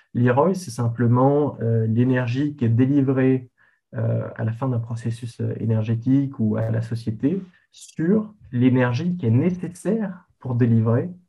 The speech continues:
cette énergie. Donc, un I R O I supérieur à un,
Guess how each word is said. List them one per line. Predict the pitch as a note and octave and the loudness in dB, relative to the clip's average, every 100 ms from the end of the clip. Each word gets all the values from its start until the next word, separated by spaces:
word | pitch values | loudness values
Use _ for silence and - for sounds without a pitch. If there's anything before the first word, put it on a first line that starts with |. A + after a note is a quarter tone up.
| _ _ | _ _
cette | - - C#3+ | -12 -6 -2
énergie. | C3 A2 G#2 A2 - _ _ _ _ _ _ _ _ _ _ _ _ _ | 0 0 -2 -10 -16 _ _ _ _ _ _ _ _ _ _ _ _ _
Donc, | - A#2 B2 | -2 0 2
un | A#2+ | 4
I | C#3+ | 6
R | C3+ | 6
O | B2+ | 2
I | |
supérieur | - A2+ A#2 A2 | 0 -2 -2 -2
à | A2 - | -6 -2
un, | E3+ A3+ | -2 -2